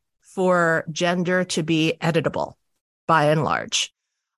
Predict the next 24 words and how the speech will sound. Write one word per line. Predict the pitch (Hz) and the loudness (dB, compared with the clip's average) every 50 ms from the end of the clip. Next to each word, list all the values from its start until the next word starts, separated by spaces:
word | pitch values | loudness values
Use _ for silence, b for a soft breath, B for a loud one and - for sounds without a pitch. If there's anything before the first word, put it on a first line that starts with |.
| _ - | _ -2
And | 202 202 196 190 | 0 0 2 2
so | - - - 196 196 190 190 190 190 190 190 180 - - _ - | 2 2 4 4 4 6 6 4 4 4 4 2 0 -2 _ -4
I | - 190 190 | -2 -2 0
got | 185 185 208 202 214 226 247 262 - - | 0 2 2 4 4 4 4 2 0 -2
really | 196 185 196 196 190 202 196 190 | -2 0 2 2 2 2 2 0
interested | - - 190 202 202 - 190 180 180 180 - - 175 165 | 0 0 -2 -2 0 0 0 2 2 0 0 0 0 0
in | - - 165 165 | 0 0 0 0
this | 156 143 - - | 0 0 0 -2
topic | - - 262 277 269 269 190 165 165 151 - - - - _ _ _ _ _ _ _ _ - | 0 2 2 2 4 4 2 2 2 2 -2 -6 -18 -20 _ _ _ _ _ _ _ _ -2
after | - 175 185 190 - 214 196 185 | 0 0 2 2 0 -2 -2 -2
talking | - - 175 170 - 196 180 180 | -2 -4 -6 -4 -2 -2 -2 -2
to | 175 - - 185 175 175 175 170 | -2 -2 0 2 2 2 2 2
Jonathan | 160 - 175 170 175 180 165 185 175 170 | 2 2 2 2 2 0 0 0 0 0
Van | 165 160 160 156 156 | 0 0 0 2 2
Ness. | 160 139 - - - - - - - _ _ _ - | 0 0 0 0 -2 -2 -2 -4 -6 _ _ _ 0
Uh, | 170 170 165 160 156 165 165 - | 2 2 2 2 2 0 0 0
so | - - 190 175 | 0 0 0 0
I | - - 180 175 | 0 0 0 0
was | 175 170 | 2 2
on | 190 190 185 180 | 2 2 2 2
their | 170 156 160 | 0 0 -2
podcast, | - - 240 233 226 - - 226 202 190 185 180 - - | -2 0 0 0 0 0 -2 0 2 2 2 0 -2 -2
Getting | - 160 156 151 151 | -2 -2 -2 -2 -4
Curious, | 165 - - 220 208 202 196 190 180 175 - - - | -4 -2 0 2 2 4 4 4 4 4 2 0 -2